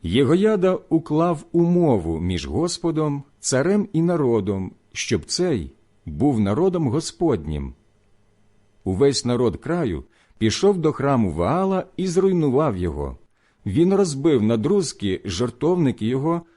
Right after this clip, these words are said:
та ідолів, а Матана,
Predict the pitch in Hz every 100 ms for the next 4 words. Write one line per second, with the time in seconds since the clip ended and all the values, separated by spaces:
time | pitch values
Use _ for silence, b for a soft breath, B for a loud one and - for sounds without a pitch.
0 | b - 180 - - 170 147 135 120 117
1 | 110 - _ _ _ 135 135 117 117 -
2 | 190 202 110 78 67